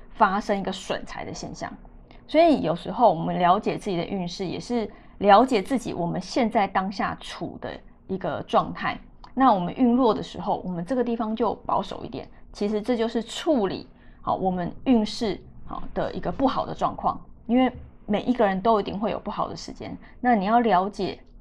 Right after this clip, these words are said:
自己该怎么去应对它。那其实，呃，这个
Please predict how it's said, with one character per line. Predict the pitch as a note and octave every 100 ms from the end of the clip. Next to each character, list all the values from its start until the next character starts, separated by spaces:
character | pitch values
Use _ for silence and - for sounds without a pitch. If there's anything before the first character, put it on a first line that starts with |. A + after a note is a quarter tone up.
| -
自 | - D4+
己 | -
该 | - F#3+
怎 | -
么 | G1+
去 | - G3+
应 | - F3
对 | F3+ E3
它。 | E3 D#3
那 | A3
其 | G#3+ F#3
实， | F3+ F3 E3+ - - - -
呃， | - E3+ D#3
这 | -
个 | -